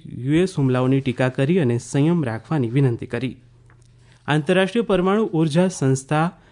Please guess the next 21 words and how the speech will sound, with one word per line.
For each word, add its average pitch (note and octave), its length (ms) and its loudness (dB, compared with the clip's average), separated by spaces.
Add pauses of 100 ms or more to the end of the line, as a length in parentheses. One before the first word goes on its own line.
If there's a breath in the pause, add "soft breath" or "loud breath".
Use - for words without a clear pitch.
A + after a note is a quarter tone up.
(140 soft breath)
આઈ D3+ 160 0
એ F#3+ 280 0
ઈ D3 220 -2
એ D3 100 0
ના B2 220 0
વડા B2+ 360 -4 (120)
રાફેલ C#3 480 0
ગ્રોસીના C3 520 0
જણાવ્યા A2 360 -2
અનુસાર D3 480 -2 (100)
ઈરાનમાં D#3 520 2
તાત્કાલિક C#3+ 560 -2
પરિસ્થિતિને C3+ 600 -2
ધ્યાનમાં A2+ 380 -2
રાખીને B2 480 -2 (240 loud breath)
આંતરરાષ્ટ્રીય D#3+ 640 2
પરમાણુ B2 420 0
ઉર્જા A#2 320 -4
એજન્સી C3 680 -2 (160)
આજે A#2 220 -4
એક C#3 340 -2